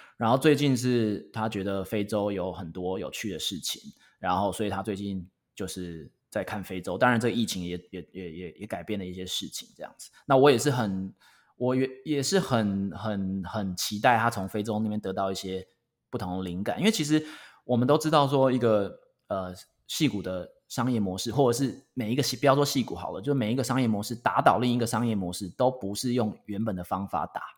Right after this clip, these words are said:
一定是用一个新-，完全新的 idea。那其实我相信非洲有非常非常多有趣跟非常，呃，呃，新的想法，因为他们的 infrastructure、他们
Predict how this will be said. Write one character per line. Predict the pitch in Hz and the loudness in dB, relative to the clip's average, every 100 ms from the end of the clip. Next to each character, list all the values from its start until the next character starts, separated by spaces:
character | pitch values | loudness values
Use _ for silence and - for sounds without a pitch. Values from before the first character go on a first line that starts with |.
| - | -12
一 | 107 | -4
定 | 117 | -2
是 | 113 113 95 _ | 0 -2 -4 _
用 | - 120 | -4 -2
一 | 110 | -2
个 | |
新-， | - - | -4 -6
完 | 101 107 | -6 -6
全 | 104 | -4
新 | 104 107 | -4 -4
的 | 95 | -4
idea。 | 90 87 104 80 _ - - - - _ | -4 -6 -8 -10 _ -20 -20 -20 -20 _
那 | 139 131 117 | 4 4 4
其 | 113 | 0
实 | 110 117 | 0 0
我 | 104 | 0
相 | 104 123 | 0 0
信 | 127 | 0
非 | 117 117 | 2 2
洲 | 113 107 | 4 0
有 | 87 | 0
非 | - 160 | -4 -2
常 | 131 117 | -2 0
非 | 120 | 0
常 | 104 | 0
多 | 104 113 | -2 -4
有 | - 80 | -6 -10
趣 | - - 131 - _ - _ _ _ | -6 -2 -2 -2 _ -20 _ _ _
跟 | 127 120 | 0 0
非 | 120 120 120 | 0 0 0
常， | 113 92 92 | 0 -4 -4
呃， | 87 95 90 87 87 _ _ | -6 -8 -8 -8 -12 _ _
呃， | 117 98 87 | -10 -10 -10
新 | - - 139 135 | -10 -6 -2 0
的 | 123 | -2
想 | 101 92 90 | -2 -4 -4
法， | 110 71 69 | -4 -4 -2
因 | 123 | -4
为 | 120 | 0
他 | 120 | 2
们 | 113 | 2
的 | 101 98 98 | 0 -2 -2
infrastructure、 | 120 123 123 120 117 120 104 | -4 -4 -4 0 -2 -2 -4
他 | 98 | -2
们 | 113 95 | -2 -4